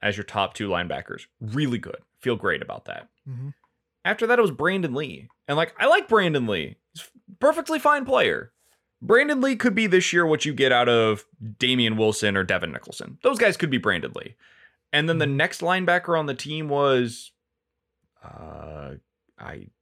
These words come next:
Speaker 1: legitimately don't even know. I mean, like, there, there was basically nobody else that got s-,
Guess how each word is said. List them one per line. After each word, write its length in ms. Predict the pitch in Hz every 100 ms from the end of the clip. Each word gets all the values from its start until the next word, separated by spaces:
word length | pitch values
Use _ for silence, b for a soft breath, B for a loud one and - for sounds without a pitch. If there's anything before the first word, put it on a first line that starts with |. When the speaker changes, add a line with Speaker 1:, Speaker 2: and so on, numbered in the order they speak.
| _
Speaker 1:
legitimately 880 | 92 104 101 104 107 120 120 117 127
don't 240 | 117 123
even 240 | 139 123 107
know. 300 | 104 208 302 _ _ -
I 60 |
mean, 320 | 110 113 104 101
like, 160 | 92 -
there, 160 | 123 107
there 140 | 120
was 140 | 151 120
basically 440 | 135 151 151 147
nobody 560 | 131 123 151 160 151 135
else 220 | 151 -
that 240 | 139 131 _ _ 120
got 240 | 123 -
s-, 140 | -